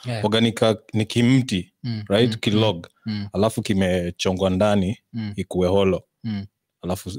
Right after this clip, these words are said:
Speaker 2: imewekwa mfuniko side to side,
Speaker 1: Mm.
Speaker 2: inapelekwa juu.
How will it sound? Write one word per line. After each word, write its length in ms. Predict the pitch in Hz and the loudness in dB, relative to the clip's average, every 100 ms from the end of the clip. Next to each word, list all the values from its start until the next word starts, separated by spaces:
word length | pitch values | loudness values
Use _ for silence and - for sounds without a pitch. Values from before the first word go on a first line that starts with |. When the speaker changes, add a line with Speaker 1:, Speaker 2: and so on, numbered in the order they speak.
| - | -6
Speaker 2:
imewekwa 460 | 90 87 85 90 | -4 -4 -4 -4
mfuniko 400 | 92 - 98 98 | -4 -2 0 0
side 220 | 87 95 | -2 -2
to 180 | 87 - | -2 -6
side, 320 | 80 107 123 139 _ | 0 2 2 -2 _
Speaker 1:
Mm. 220 | 110 101 98 | -8 -8 -6
Speaker 2:
inapelekwa 440 | 92 87 87 - 92 | -6 -2 -4 0 0
juu. 280 | 98 131 | 4 4